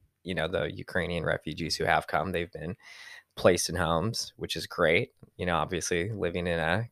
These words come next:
converted gym isn't an ideal situation. So we can thank God that they were able to get placed quickly. And, um, but we're kind of in this standby mode right now. We're like, "Okay, so they're not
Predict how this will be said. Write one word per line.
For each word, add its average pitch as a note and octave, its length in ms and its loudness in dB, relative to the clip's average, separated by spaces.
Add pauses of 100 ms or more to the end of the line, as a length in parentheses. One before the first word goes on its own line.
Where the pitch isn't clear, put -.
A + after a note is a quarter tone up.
converted F#2 440 0
gym G2 420 0
isn't F2 320 0 (160)
an F#2 120 -2
ideal E2+ 400 0
situation. E2+ 680 -2
So F2 380 2 (520)
we - 60 -8
can F2+ 160 -4
thank E2+ 260 0
God D#2+ 260 4
that E2 220 4
they E2+ 100 2
were G1+ 140 0
able D#2 220 -2
to E2+ 120 -6
get - 220 -6
placed - 600 -2 (200)
quickly. G2 540 6 (960)
And, F2 320 8
um, D#2+ 440 6 (240)
but A#2+ 80 12
we're A#2 100 12
kind C3 160 8
of B2 60 4
in A#2+ 80 8
this A#2 160 8
standby E2+ 520 10
mode D2+ 360 0
right E2+ 200 4
now. D2+ 140 2
We're E2 140 4
like, E2 120 4
"Okay, F#2+ 300 6
so F2+ 140 2
they're F2+ 120 2
not G#2 340 8